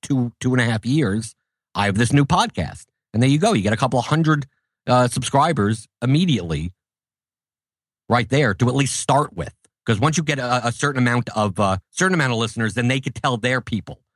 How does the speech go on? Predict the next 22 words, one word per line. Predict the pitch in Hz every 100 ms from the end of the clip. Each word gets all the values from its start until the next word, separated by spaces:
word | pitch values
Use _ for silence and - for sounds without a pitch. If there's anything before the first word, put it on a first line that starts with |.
| _ _ _ -
Like, | 110 104
you | 120
know, | 120
if | 113
you | 123
start | - 143 139
with | 123 - _ _
six | _ - 147 -
listeners | 143 - 98 78 76 -
and | 107
they | 120
tell | - 107
a | 87
friend, | - 82 73 73 _ - - _ _
and | 107
a | 110
month | 123 120
later | 120 110
you | 110
have | 107
twelve | 117 117 87
listeners, | 80 - - - _